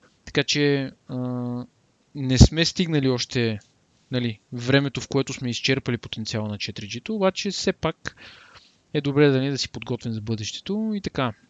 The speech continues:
Та Теленор се хванали и направили, а, няколко теста. Интересното в цялата с-, а, работа е, че те не са имали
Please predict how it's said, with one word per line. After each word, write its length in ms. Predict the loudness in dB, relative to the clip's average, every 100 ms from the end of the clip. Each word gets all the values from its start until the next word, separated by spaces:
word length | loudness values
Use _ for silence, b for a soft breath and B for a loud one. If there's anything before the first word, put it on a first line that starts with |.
| 0
Та 180 | 4 4
Теленор 600 | 4 4 4 0 -6 -8 _ B B B
се 160 | -8 -6
хванали 1000 | 0 2 4 2 4 4 2 0 -2 -6
и 280 | -4 -4 -4
направили, 1200 | -6 -2 0 0 0 0 0 0 0 -2 -4 -8 -10
а, 420 | -8 -6 -6 -8 -10 -16 _ _ _ -16
няколко 440 | -4 -4 -4 -8 -8
теста. 560 | -2 -2 0 2 0 -4 -16 -10
Интересното 580 | -6 2 2 2 -2 -6
в 40 | -4
цялата 340 | 0 0 0
с-, 140 | -6
а, 420 | -4 -2 0 0 0
работа 340 | 0 0 -2
е, 60 | -2
че 180 | -4
те 120 | -2 -2
не 80 |
са 300 | -2 0 0 -2 B B B -4
имали 720 | 0 4 6 6 6 2